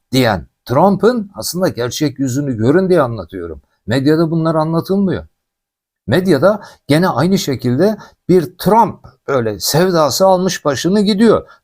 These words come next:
Tombarak'ın açıklamaları korkunç. Türkiye'nin, bakın, Türkiye'nin bugüne kadar yapmış olduğu bütün harekatları,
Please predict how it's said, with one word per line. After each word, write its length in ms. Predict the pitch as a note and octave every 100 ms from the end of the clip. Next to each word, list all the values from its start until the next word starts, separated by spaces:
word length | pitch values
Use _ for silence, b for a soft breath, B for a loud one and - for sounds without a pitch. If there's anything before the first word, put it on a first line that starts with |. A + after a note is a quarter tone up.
| -
Tombarak'ın 540 | C#3 D3 D#3 D#3+ D#3
açıklamaları 800 | D#3 D3+ - D3+ D3 D3 D#3+ D3+
korkunç. 540 | D#3 E3 A#3+ A3 - _ _ _
Türkiye'nin, 680 | D#3 F#3 F3+ A#3 A3 B2 - _ _ _
bakın, 280 | B2 B2+ C#3
Türkiye'nin 520 | A2 B2 F#3+ F#3 C#3+
bugüne 320 | B2 D3 E3+ E3
kadar 240 | D#3 C#3
yapmış 420 | D3 D3+ E3 -
olduğu 300 | E3 C#3+ B2
bütün 220 | B2 G#3
harekatları, 720 | G#3 G3+ E3+ B2+ B2 - F2